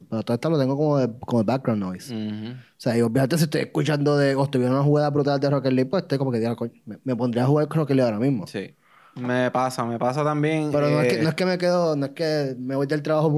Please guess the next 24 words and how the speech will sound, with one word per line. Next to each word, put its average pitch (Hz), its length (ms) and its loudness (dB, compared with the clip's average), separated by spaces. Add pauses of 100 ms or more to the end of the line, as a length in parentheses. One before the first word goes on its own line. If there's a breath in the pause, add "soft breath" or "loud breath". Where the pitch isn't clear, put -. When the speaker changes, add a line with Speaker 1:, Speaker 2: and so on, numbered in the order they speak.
Speaker 1:
"¿Por, 240 140 2
por 392 120 0
qué 403 80 2
eso 453 80 4 (140)
jugar?", 370 260 2
¿sabes? 143 340 -4
Speaker 2:
<laughs> - 440 -20
Sí, 151 300 2
ya 143 140 2
me 147 100 0
ha 147 60 0
pasado 180 400 2
eso. 156 360 0
Creo 135 200 -2
que 143 80 0
puedo 151 180 0
concurrir 151 400 -2
con 147 240 -4
Jeffrey 151 240 0
porque 131 200 0
me 120 80 0
ha 113 60 0
pasado 131 340 -2
que 135 280 -2